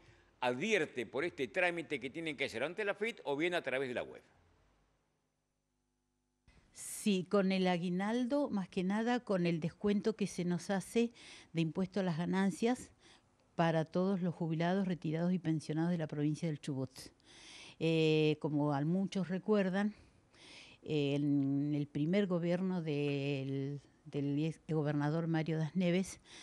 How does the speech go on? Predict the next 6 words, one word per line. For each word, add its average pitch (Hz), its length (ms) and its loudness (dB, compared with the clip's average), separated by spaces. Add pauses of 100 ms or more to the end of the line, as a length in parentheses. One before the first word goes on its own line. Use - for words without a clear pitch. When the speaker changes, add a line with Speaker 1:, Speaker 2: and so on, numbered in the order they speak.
(180)
Speaker 2:
se - 160 -2
nos 160 160 4
hacía 190 540 2 (460)
un 165 540 2 (100)
pequeño 202 500 2
descuento 196 840 2